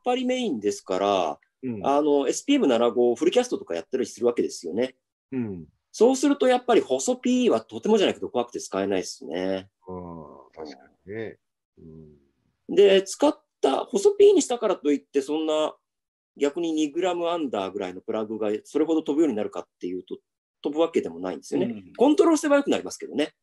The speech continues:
Speaker 1: 風に対するとか、潮に対するコントロール性はいいんですけれど。
Speaker 2: まあ、釣り物、アジとメバルで随分大きく違うわけで、まあ、対象魚も大きいんだけど、あと釣りのスタイルから考えても、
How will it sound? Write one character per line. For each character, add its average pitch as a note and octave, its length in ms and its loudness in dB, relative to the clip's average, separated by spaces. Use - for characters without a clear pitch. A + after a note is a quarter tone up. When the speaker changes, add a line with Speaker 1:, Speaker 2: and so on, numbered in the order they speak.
Speaker 1:
風 C#3+ 180 0
に D3 100 0
対 C#3 220 2
す C3+ 140 -8
る G#2 80 -8
と F2 120 -10
か、 E2 280 -10
潮 C#3 120 4
に A#2 80 0
対 E2 140 -6
す - 100 -14
る - 60 -14
コ A2+ 140 -6
ン A#2 40 -6
ト A#2+ 80 -2
ロ A#2 60 -2
ー A2+ 40 -4
ル - 20 -8
性 A2 100 -6
は G2+ 120 0
い - 20 -6
い - 20 -14
ん D2+ 60 -16
で - 60 -20
す - 80 -18
け - 100 -16
れ - 80 -18
ど。 - 220 -10
Speaker 2:
ま F#3 120 -6
あ、 - 20 -16
釣 G3+ 280 -4
り G#3+ 120 -6
物、 G3+ 440 -2
ア G3+ 80 0
ジ G#3+ 100 -10
と D#3 100 -2
メ C#3 100 0
バ C#3 140 0
ル D3 340 -2
で A#2+ 100 2
随 D#3+ 180 0
分 C#3 180 -2
大 C#3 60 -6
き C3+ 120 -4
く A2+ 100 -14
違 B2+ 60 -6
う A2+ 180 0
わ A#2+ 140 0
け G2+ 120 -4
で、 F2+ 340 -2
ま D3+ 120 -8
あ、 - 60 -20
対 F#3+ 200 -2
象 A3+ 240 -6
魚 D3 340 2
も D#3+ 260 2
大 C3+ 80 -6
き E3 120 -8
い D#3+ 40 -8
ん C#3 40 -8
だ A#2+ 120 -2
け A#2 80 -8
ど、 A#2 180 0
あ D#3 60 -4
と C#3 120 -6
釣 F3+ 160 -6
り G3 60 -6
の G3+ 100 -2
ス - 80 -20
タ C4 100 -2
イ B3+ 40 -4
ル A3 80 -8
か D3 100 0
ら A#2+ 80 -2
考 A2+ 260 -2
え G#2+ 60 -2
て G2+ 80 -8
も、 G#2 280 -8